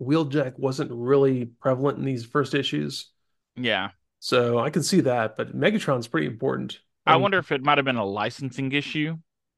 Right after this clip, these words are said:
Speaker 1: That could be
Speaker 2: perhaps,
Speaker 1: too.
Speaker 2: because there's, you know, Diaclone was already out over there, so maybe they may have
Speaker 1: Yeah.
Speaker 2: this,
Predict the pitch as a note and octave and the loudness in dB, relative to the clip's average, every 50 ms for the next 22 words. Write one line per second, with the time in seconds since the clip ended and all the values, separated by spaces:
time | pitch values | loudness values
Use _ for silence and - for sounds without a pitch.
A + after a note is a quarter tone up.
0 | _ _ _ _ - B2+ B2 B2+ C3+ - D3+ C#3+ - C3 A#2+ A2+ C3 B2 A#2+ A2+ | _ _ _ _ 2 4 4 6 6 6 4 4 0 -2 0 0 2 2 0 -2
1 | - - - - - _ _ _ _ A#2+ B2 C3+ B2+ A#2+ A2+ A#2 A#2 - - B2 | -6 -12 -16 -20 -20 _ _ _ _ 0 2 2 4 4 2 -2 -6 -8 -4 -2
2 | A#2+ A2 G#2 G2+ B2 A#2 B2 C3+ C3+ B2+ - B2 A2 G#2+ G#2 F#2+ G2 A2+ A2 G#2+ | 0 0 0 2 4 4 6 4 4 2 -2 -2 -2 -2 -2 -2 0 2 2 2
3 | G2 G2 G2 G2 G2+ A2 A2+ - _ _ _ _ _ _ - A2 A2+ A#2 A#2 A#2 | 2 2 2 4 4 4 2 0 _ _ _ _ _ _ -10 -6 -4 -2 -2 -2
4 | A#2 A#2 - - G#2 G2+ G2+ G2+ G2+ G2+ G2+ G2 G2 G#2 G2 - - G#2 G2+ G2+ | -2 -4 -4 -6 -6 -4 -4 -4 -2 -2 -4 -4 -6 -10 -8 -6 -4 -2 -2 0
5 | G2+ G2 G2 - B2 - F#2 G2 F2+ - - - | 0 2 2 2 0 0 -2 -4 -4 -6 -8 -14